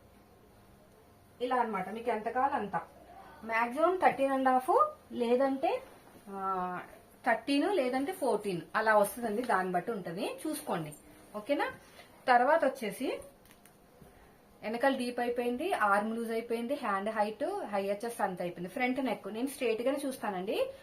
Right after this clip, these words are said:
బొటిక్స్ లో ఇలా క్రాస్ గా చూస్తారనమాట. క్రాస్ గా తీసుకుంటే కటింగ్ చేసేటప్పుడు కూడా క్రాస్ గానే తీసుకోవాలి,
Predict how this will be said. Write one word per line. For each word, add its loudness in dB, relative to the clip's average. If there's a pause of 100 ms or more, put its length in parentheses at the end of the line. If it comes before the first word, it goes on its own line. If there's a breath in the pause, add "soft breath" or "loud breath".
(160 loud breath)
బొటిక్స్ -2
లో -4
ఇలా 4
క్రాస్ 6
గా 2
చూస్తారనమాట. -4 (140)
క్రాస్ 6
గా 0
తీసుకుంటే -4 (140)
కటింగ్ -2
చేసేటప్పుడు -4
కూడా 0
క్రాస్ 4
గానే -2
తీసుకోవాలి, -6